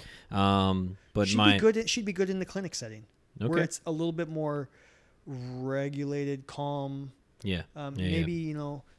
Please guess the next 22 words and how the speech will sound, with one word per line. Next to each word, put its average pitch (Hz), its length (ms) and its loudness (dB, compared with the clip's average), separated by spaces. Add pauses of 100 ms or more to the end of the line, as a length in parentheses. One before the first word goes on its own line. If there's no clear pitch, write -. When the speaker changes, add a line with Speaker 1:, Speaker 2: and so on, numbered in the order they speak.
(120)
Speaker 2:
a 123 60 -8
sport 156 360 -2
you 160 80 -6
don't 151 260 -8
have 151 220 -8
to 160 60 -6
go 139 200 -6
out 135 200 -6
to 151 80 -10 (680)
cover 151 260 -6
practice. 156 420 0
Speaker 1:
Sure, 80 560 -2
Speaker 2:
You 139 100 -6
Speaker 1:
sure, 135 100 -2
Speaker 2:
know, 90 60 0
Speaker 1:
sure, 87 160 -4
Speaker 2:
a 107 80 -4
Speaker 1:
sure. 80 100 -2
Speaker 2:
cross 143 260 -4
country, 135 680 -6
a 135 100 -10
swim, 135 840 -6